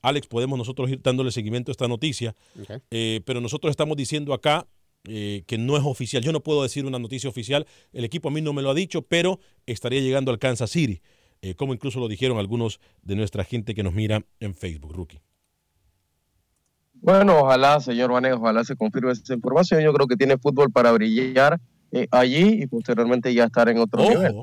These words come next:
Speaker 1: ojo
Speaker 3: Está
Speaker 1: que,
Speaker 3: bien.
Speaker 1: ojo que Kansas City, si no me equivoco,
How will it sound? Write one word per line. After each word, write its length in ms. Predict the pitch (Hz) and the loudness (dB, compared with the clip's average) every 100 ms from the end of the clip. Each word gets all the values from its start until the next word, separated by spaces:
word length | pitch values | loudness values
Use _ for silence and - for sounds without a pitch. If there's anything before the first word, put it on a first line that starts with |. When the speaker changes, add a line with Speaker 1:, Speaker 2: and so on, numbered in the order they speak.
| - - | -12 -2
Speaker 1:
ojo 280 | 143 160 | 0 2
Speaker 3:
Está 120 | 247 147 | 4 4
Speaker 1:
que, 60 | |
Speaker 3:
bien. 160 | 117 87 _ | 2 0 _
Speaker 1:
ojo 280 | 139 175 233 | 0 2 2
que 140 | 214 | -2
Kansas 400 | - 156 175 196 | -2 -4 -2 -6
City, 440 | - 233 170 135 - _ _ _ _ _ | -2 0 0 -4 -12 _ _ _ _ _
si 260 | - - | -12 -6
no 580 | 139 135 185 302 320 262 - _ - | -4 0 2 2 0 -8 -16 _ -8
me 340 | 160 165 165 | -4 -2 -2
equivoco, 680 | 165 143 139 208 185 139 | -2 -4 2 2 2 -4